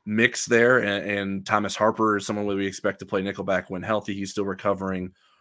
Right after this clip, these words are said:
from his shoulder injury that he suffered late in his season last year at Oklahoma State before grad transferring to Notre Dame. Um, a few other players that stood out to me, Jason Onye, um, has sort of risen up the depth chart,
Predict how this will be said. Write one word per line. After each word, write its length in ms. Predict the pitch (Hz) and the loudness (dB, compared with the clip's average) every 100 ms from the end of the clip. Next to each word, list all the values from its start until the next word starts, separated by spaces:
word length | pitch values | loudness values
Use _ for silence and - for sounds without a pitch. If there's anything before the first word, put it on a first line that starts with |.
| _ | _
from 220 | - 95 | -6 -4
his 320 | 92 95 90 - | -2 -4 -6 -8
shoulder 540 | - - 113 107 104 | -8 -2 0 0 0
injury 340 | 101 98 104 | -2 -4 -2
that 100 | 98 | -2
he 60 | 95 | -2
suffered 360 | 92 95 95 90 | -2 -2 -2 -4
late 200 | 95 87 | -4 -4
in 160 | 95 | -6
his 200 | 95 90 | -8 -6
season 300 | 98 95 92 | -6 -6 -6
last 280 | 90 90 - | -4 -6 -6
year 320 | 90 90 87 _ _ _ - | -4 -4 -4 _ _ _ -10
at 100 | 90 | -10
Oklahoma 340 | - 92 85 | -8 -8 -8
State 320 | - 110 104 | -2 0 0
before 260 | 82 92 87 | -2 -6 -4
grad 240 | 92 95 | -2 -4
transferring 500 | 92 95 92 - 92 | -2 -4 -6 -6 -6
to 80 | 92 | -4
Notre 220 | 90 85 | -4 -6
Dame. 320 | 85 90 90 92 _ _ _ _ - | -4 -4 -6 -10 _ _ _ _ -6
Um, 640 | 92 92 92 92 92 92 - _ _ _ _ _ _ _ _ | 0 2 0 0 -4 -6 -12 _ _ _ _ _ _ _ _
a 60 | 101 | -8
few 280 | - 165 | 0 8
other 160 | 143 143 | 10 10
players 380 | - 139 135 131 | 8 8 8 6
that 100 | 127 | 0
stood 260 | - 139 | 2 6
out 220 | 127 127 123 | 8 6 4
to 80 | 120 | 0
me, 220 | 123 120 | 2 2
Jason 320 | 113 120 113 | 4 4 4
Onye, 580 | 101 113 120 127 127 127 _ _ _ _ | 2 4 4 2 0 -4 _ _ _ _
um, 420 | 104 104 104 101 | -2 0 0 0
has 320 | 101 107 104 - | 0 0 -2 -10
sort 220 | - 107 | -4 -2
of 100 | 104 | 0
risen 340 | 98 110 107 104 | 0 -2 0 -2
up 180 | 104 | -2
the 80 | - | -6
depth 300 | 95 113 110 | -2 0 0
chart, 440 | - 110 107 104 | 0 2 2 0